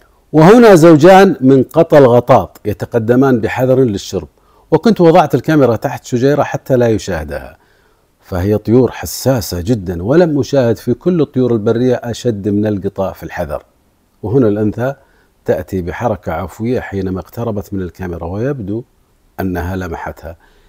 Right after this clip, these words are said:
علمًا بأني في رصد القطا أثبت الكاميرات تحت شجيرة طبيعية أو شجيرة بلاستيك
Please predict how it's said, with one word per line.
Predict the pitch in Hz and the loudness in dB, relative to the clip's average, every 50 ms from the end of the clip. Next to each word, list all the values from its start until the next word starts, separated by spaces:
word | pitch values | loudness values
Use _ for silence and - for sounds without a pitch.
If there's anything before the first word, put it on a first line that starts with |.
| _ _ - | _ _ -2
علمًا | - 185 220 214 202 | 0 2 4 6 6
بأني | 202 190 185 185 185 190 180 160 | 6 6 6 4 4 4 4 4
في | - - 151 | 4 4 4
رصد | 139 131 147 139 110 - 135 | 4 6 4 2 2 0 2
القطا | 143 143 127 101 101 95 - 90 87 85 87 - _ _ _ _ _ _ _ _ _ _ - | 2 2 4 2 -2 -4 -4 -6 -8 -8 -10 -12 _ _ _ _ _ _ _ _ _ _ -2
أثبت | 120 107 - 151 160 147 135 147 - - | -2 0 2 0 0 2 2 0 0 2
الكاميرات | 127 117 - - 117 117 117 113 110 120 135 127 - _ | -2 -2 -2 -2 -2 0 0 2 2 2 0 0 -2 _
تحت | - 104 - - - | -6 -6 -6 -8 -16
شجيرة | - - 113 107 120 120 113 104 101 | -10 -8 -4 0 2 2 2 2 0
طبيعية | - 113 110 107 110 107 113 127 139 143 143 - - - | -2 -2 -2 0 0 0 0 0 0 0 -2 -4 -6 -4
أو | 165 196 220 208 | -2 0 0 0
شجيرة | - - - 139 113 117 131 127 117 107 98 107 104 - _ _ _ _ _ _ _ _ _ _ _ _ | -4 -4 -4 -4 0 2 2 2 2 2 0 -2 -4 -6 _ _ _ _ _ _ _ _ _ _ _ _
بلاستيك | 104 104 107 110 104 - - - - 104 98 113 - - - | -4 -2 -2 -2 -2 -4 -8 -6 -4 -2 -2 -2 -4 -8 -16